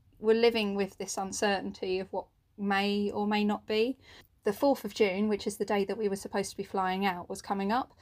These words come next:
and Seamus, my husband, was just like, "I can't, I can't let that day just go. Like, I have to commemorate that day somehow. It can't just be a day that I go to work. You know, that was the day that we were supposed to be going on this huge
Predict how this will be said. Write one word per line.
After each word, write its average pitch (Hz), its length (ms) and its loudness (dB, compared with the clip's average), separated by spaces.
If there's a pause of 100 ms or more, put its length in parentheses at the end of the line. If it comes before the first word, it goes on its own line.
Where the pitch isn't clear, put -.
(420)
and 208 100 -2
Seamus, 202 400 6
my 196 80 0
husband, 202 400 0
was 202 160 -8
just - 180 -6
like, 180 160 0
"I 214 120 6
can't, 359 500 8
I 220 60 -10
can't 320 340 2
let 269 200 0
that - 220 -2
day 240 540 0
just 233 300 0
go. 202 560 2
Like, 202 180 -2
I 202 60 2
have - 380 4
to 202 260 0 (240)
commemorate 214 560 4
that - 160 2
day 196 180 4
somehow. 196 560 4
It 185 140 2
can't 214 260 4
just 202 220 -2
be 196 160 2
a 185 40 2
day 190 280 2
that 190 160 -4
I 196 40 0
go 190 220 -4
to - 180 -12
work. 185 440 0
You 196 60 -8
know, 185 180 -4
that 196 180 -2
was 196 140 -10
the 196 40 -18
day 196 260 0
that 185 120 -2
we 190 60 -4
were 185 60 -6
supposed 196 320 -8
to - 40 -20
be 190 140 -8 (420)
going 214 320 6
on 190 100 -4
this 190 140 -4
huge - 540 -2